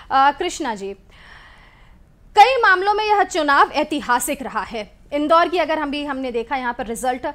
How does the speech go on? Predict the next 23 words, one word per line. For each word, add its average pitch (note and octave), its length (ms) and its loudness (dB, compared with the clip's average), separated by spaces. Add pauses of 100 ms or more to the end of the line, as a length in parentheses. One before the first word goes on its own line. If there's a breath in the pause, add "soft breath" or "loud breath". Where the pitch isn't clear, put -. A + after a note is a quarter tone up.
(440 loud breath)
इंदौर D#4 420 2
से G4 240 -4
नोटा C#4+ 440 2
को G4 160 0
एक F4+ 300 -4
लाख D4 180 2
से D#4+ 160 -6
ज्यादा A3+ 340 -4
वोट B3 260 -8
मिला A3+ 220 -6
है, A3 120 -12 (1000)
आपको C#4 280 -2
क्या C4+ 200 -2
लगता A#3 280 -4
है C4+ 200 -2
कि - 140 -10
ये B3+ 160 -2
भी D4 120 -4
तो - 100 -4
एक A3 160 -2
ऐतिहासिक D4 600 -6
है E4 60 -8
ना? E4+ 140 -12